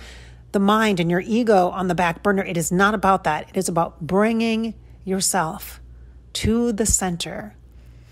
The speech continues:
and welcoming all of you into, into the room, into the big meeting,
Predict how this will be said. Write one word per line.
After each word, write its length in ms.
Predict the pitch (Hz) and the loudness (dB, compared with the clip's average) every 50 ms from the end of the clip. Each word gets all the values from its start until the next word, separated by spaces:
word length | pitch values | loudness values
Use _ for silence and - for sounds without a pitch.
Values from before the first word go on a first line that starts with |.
| - - - - - | -20 -20 -20 -12 -6
and 340 | - 185 165 156 151 151 151 | -4 -2 0 0 0 0 4
welcoming 760 | 151 185 196 208 214 208 - 185 160 151 147 147 156 185 202 - - - - - - - - - - - - - - - - - - - - - - - - - - - - - - - - - - - | 6 6 6 6 4 0 -2 -2 -2 -2 -4 -6 -8 -12 -16 -18 -20 -20 -20 -20 -20 -20 -20 -20 -20 -20 -20 -20 -20 -20 -20 -20 -20 -20 -20 -20 -20 -20 -20 -20 -20 -20 -20 -20 -20 -20 -20 -10 0 4
all 580 | 208 196 202 202 208 202 202 202 196 196 185 | 6 6 6 6 6 6 6 4 4 2 2
of 220 | - - 165 143 143 | 0 -4 -6 -6 -8
you 340 | 143 143 147 143 151 - - - - - | -10 -10 -10 -10 -10 -12 -14 -18 -10 -2
into, 1300 | 214 185 190 190 185 180 185 175 - - - - - - - - 208 202 196 190 175 170 180 202 - - - - - - - - - - - - - - - - - - - - - - - - - - | 0 2 4 4 4 2 0 -2 -6 -14 -20 -12 -10 -8 -4 -2 0 0 2 2 2 0 -2 -6 -10 -14 -20 -20 -20 -20 -20 -20 -20 -20 -20 -20 -20 -20 -20 -20 -20 -20 -20 -20 -20 -20 -20 -20 -6 0
into 420 | 226 202 214 220 202 - 226 226 196 | 0 2 2 2 0 0 0 2 2
the 120 | 196 190 | 2 2
room, 460 | 165 147 165 170 165 147 139 143 131 - - - - - - - - - - - - - - | 2 2 2 2 2 0 -2 -4 -8 -10 -14 -16 -18 -20 -20 -20 -20 -20 -20 -20 -20 -6 0
into 440 | - 220 226 233 233 214 - - 226 | 4 4 6 6 4 2 2 0 4
the 140 | 202 226 208 | 4 4 4
big 500 | 165 151 143 127 - 202 214 202 170 196 | 4 0 -2 4 6 6 6 6 2 0
meeting, 640 | 196 185 185 185 190 190 190 180 185 170 165 170 | 0 0 0 0 0 0 0 0 -2 -4 -4 -8